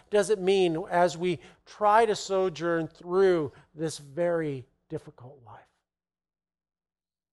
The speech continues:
And as we build and we move forward to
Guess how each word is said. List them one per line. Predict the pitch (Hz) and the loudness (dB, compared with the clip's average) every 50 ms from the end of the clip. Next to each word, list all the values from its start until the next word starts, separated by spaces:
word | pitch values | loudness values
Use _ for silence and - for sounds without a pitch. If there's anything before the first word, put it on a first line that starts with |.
| _ _ _ _ _ - | _ _ _ _ _ -2
And | 170 180 | 2 2
as | 185 175 143 | 2 2 2
we | 165 190 185 160 - - - _ 165 147 | 0 -2 -2 -2 -4 -10 -18 _ -14 0
build | 139 185 202 208 220 220 220 214 208 190 | 6 6 8 8 8 8 6 6 4 4
and | 196 185 | 2 2
we | 180 175 | 2 0
move | 170 175 185 190 196 190 170 | 2 2 4 4 4 4 2
forward | - - 196 190 190 196 190 185 185 175 156 - - | -2 -2 0 2 4 4 4 4 2 0 -2 -6 -8
to | - 180 175 170 165 160 | -6 -4 -2 -2 -2 -2